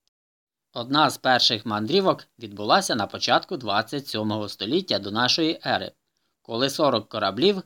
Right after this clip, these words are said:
привезли до Єгипту деревину кедра з міста Бібла, що у Лівані. Приблизно через століття з дельти Нілу до Палестини й Сирії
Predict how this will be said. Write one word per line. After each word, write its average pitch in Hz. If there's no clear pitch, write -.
привезли 107
до 101
Єгипту 104
деревину 104
кедра 131
з 110
міста 104
Бібла, 107
що 107
у 110
Лівані. 123
Приблизно 117
через 107
століття 110
з 101
дельти 107
Нілу 113
до 104
Палестини 101
й 98
Сирії 151